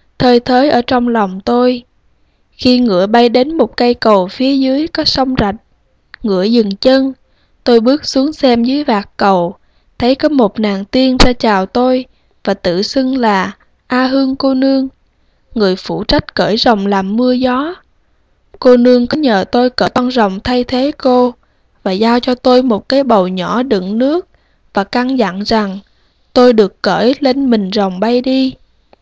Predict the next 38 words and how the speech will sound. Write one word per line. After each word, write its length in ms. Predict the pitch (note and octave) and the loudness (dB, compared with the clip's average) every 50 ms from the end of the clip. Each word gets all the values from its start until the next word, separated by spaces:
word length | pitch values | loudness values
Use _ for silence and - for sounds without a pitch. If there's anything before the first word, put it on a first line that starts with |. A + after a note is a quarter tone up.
| _ _ _ | _ _ _
Sau 220 | - - A#3+ A#3+ B3 - | -2 0 0 0 0 0
khi 160 | - B3 B3 | 0 0 2
hợp 240 | A#3+ A#3 G#3 E3 - - - | 2 0 -2 -4 -4 -4 -2
gió, 380 | A#3 A3+ A#3 B3 C#4+ D#4+ F4+ - _ _ _ _ _ _ _ _ _ _ _ _ _ _ _ _ _ _ _ - | -2 0 0 -2 -4 -4 -8 -12 _ _ _ _ _ _ _ _ _ _ _ _ _ _ _ _ _ _ _ -2
lúc 220 | C4 C#4+ D4+ - | -2 -2 0 0
con 220 | - B3+ A#3+ A#3 A#3 | 0 0 2 2 2
rồng 300 | - A3+ G3+ F3+ F#3+ A3 | 0 0 -2 0 2 2
quay 180 | A3+ A#3 A#3+ | 4 4 4
đầu 200 | A#3+ G#3+ F#3 F3+ | 2 2 0 0
lại 220 | F#3 F3+ E3+ F3+ G3+ | -2 -4 -4 -4 -4
ngó 260 | A3+ A#3+ B3 C#4+ D4+ D#4 - | -4 -4 -4 -4 -6 -6 -2
tôi 320 | C4+ B3+ B3+ B3+ C4 B3+ - _ _ _ _ _ _ | 0 0 2 2 0 -2 -6 _ _ _ _ _ _
thì 140 | - - G3 | 0 0 2
tôi 200 | - - A#3+ B3 | 2 2 2 2
phải 200 | B3 - A#3 B3 | 2 2 2 2
đổ 280 | A#3+ - D3+ E3 G3 A#3+ | 4 2 2 2 4 4
bầu 220 | D4 A#3+ G#3+ F3+ | 4 4 2 2
nước 260 | F#3 G3+ A#3+ C#4+ D4+ | 2 0 0 0 0
ấy. 400 | - - B3 B3+ C#4 D#4+ F4 F4+ _ _ _ _ _ _ _ _ _ _ _ _ _ _ _ _ _ _ _ _ - _ _ - | -2 -2 -2 -2 -2 -2 -4 -8 _ _ _ _ _ _ _ _ _ _ _ _ _ _ _ _ _ _ _ _ -20 _ _ -2
Đúng 260 | A3+ B3 B3 D4 E4 E4 | 0 0 2 0 -2 -4
theo 260 | - D#4 C4+ A#3+ A#3+ | 0 2 2 4 4
lời 240 | A#3 A3 G3+ F#3+ G3 | 2 2 0 -2 -2
dạy, 400 | G3 G3 F#3 F3+ F3+ G#3 - - _ _ _ _ _ _ _ | -4 -4 -4 -4 -6 -8 -10 -18 _ _ _ _ _ _ _
tôi 180 | - C4+ B3+ B3 | 2 4 4 4
đã 180 | A3+ A3 A#3+ | 2 0 -2
được 300 | C4 C4+ A#3+ G3+ - _ | 2 2 2 2 0 _
cởi 240 | - - F#3 F#3 A3 | -6 -4 -2 -2 0
rồng 300 | C#4 - B3 A3+ G#3 G3+ | 0 0 0 0 0 0
bay 180 | G#3+ A#3+ B3 C4 | 0 2 2 2
một 260 | B3 A3 A3+ - - | 0 0 -2 -4 -4
vòng 240 | A3+ G#3 G3+ G3 G3 - | -2 -2 -2 -2 -6 -8
và 100 | G3 G3 | -8 -8
thi 280 | - - C4 B3+ B3+ | -6 -4 -4 -4 -4
hành 260 | B3 B3 A3+ G3+ F#3+ | -4 -4 -6 -6 -6
y 220 | - - B3 B3+ B3+ | -4 -4 -2 -2 -2
theo 260 | B3+ C4 C4 C4 B3+ | -2 -2 0 0 0
lời 240 | B3 A#3 G#3 F#3+ F#3 | 2 0 0 0 -2
dạy. 400 | G3 F#3+ F3+ F3 F3+ G3 G#3 | -4 -6 -6 -6 -6 -8 -10